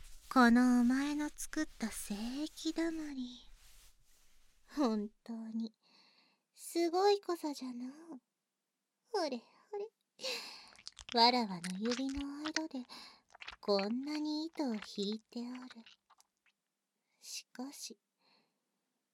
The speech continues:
まだまだ出してもらうぞ。食べ尽くすと言うたであろう。まさか、本当に肉を食われると思ったか？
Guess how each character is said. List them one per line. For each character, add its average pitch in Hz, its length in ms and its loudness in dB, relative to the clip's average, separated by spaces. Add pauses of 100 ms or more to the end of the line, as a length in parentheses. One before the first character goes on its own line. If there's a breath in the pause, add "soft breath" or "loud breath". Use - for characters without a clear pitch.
(280)
ま 349 220 4
だ 330 140 4
ま 277 160 0
だ 226 140 -2
出 294 220 -2
し - 120 -8
て 302 140 2
も 247 200 2
ら 269 240 -4
う - 40 -10
ぞ。 - 40 -16 (2000)
食 190 180 0
べ 214 100 -2
尽 262 100 -6 (160)
く 403 140 0
す - 120 -12
と 269 100 -4
言 247 240 -2
う 330 40 -2
た 359 160 -2
で 330 100 -2
あ 277 220 -4
ろ 277 120 -10 (1300)
う。 330 40 0
ま 285 160 4
さ - 300 -18
か、 - 140 -18 (1000 loud breath)
本 339 280 0
当 349 240 6
に 339 160 6
肉 330 400 4
を 277 40 6
食 240 260 2
わ 254 160 2
れ 262 120 2
る 240 100 2
と 175 120 -6
思 202 300 -4
っ - 40 -8 (120)
た 339 140 -2
か？ - 280 -14